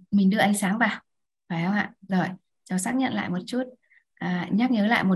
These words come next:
chút ở đoạn đầu. Vậy thì những cái vấn nạn liên quan đến sức khỏe, liên quan đến nội tâm, liên quan đến mối quan hệ, liên quan đến tài chính được, à, định nghĩa giống như là đại diện bóng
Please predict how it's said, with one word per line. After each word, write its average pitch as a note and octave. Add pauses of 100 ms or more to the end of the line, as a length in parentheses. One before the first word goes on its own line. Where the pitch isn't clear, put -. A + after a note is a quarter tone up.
chút B3+
ở D3
đoạn E3
đầu. E3+ (1080)
Vậy A#3
thì A#3+ (160)
những D4+
cái F4+
vấn D#4
nạn F#4
liên D4
quan D4
đến C4
sức A#4
khỏe, F3
liên B3
quan B3
đến A#3
nội B3+
tâm, C4
liên B3+
quan B3+
đến A#3+
mối A3+
quan B3+
hệ, A#3+ (160)
liên A#3+
quan A3+
đến G3
tài F#3
chính G3+ (420)
được, G#3 (240)
à, -
định A3+
nghĩa A#3+
giống A#3
như C4
là G#3
đại G3
diện G3
bóng G#3+